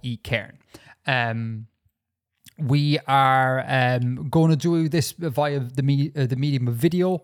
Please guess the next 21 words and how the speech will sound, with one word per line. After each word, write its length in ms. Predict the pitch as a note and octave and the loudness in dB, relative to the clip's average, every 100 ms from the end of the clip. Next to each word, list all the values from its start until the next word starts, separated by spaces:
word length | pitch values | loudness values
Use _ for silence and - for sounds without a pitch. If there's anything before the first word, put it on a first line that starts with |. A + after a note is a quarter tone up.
| _ _ | _ _
Obviously, 640 | - A2+ - A#2+ - C#3 C#3 _ | -12 -8 -6 -6 -4 -4 -6 _
you 100 | - | -6
need 180 | B2+ B2 | -4 -4
to 80 | - | -4
write 340 | A2+ C3 C3+ - | -2 -2 -2 -4
stuff 340 | - B2+ - | -2 -4 -4
when 160 | A#2+ A#2 | -8 -4
conlanging. 540 | D3+ D#3+ D3 D#3 D3+ - _ - | 0 0 0 -2 -4 -8 _ -2
Bill 140 | D3 | 2
needs 180 | B2+ A#2+ | 2 0
to 60 | - | -2
see 140 | C#3 | -2
what 100 | A#2+ | -2
I'm 120 | A2+ | -2
doing. 360 | G#2+ D#3+ D3+ C#3 - - | -2 -2 -2 -6 -14 -20
So 360 | - - C3 A#2 - - | -6 0 0 -2 -8 -2
this 180 | D3+ | 0
is 80 | C#3 | 0
best 320 | B2 D3+ B2 | 0 0 0
consumed 480 | - C3+ - C3+ B2+ | -2 -4 -2 -4 -4
through 160 | - | -6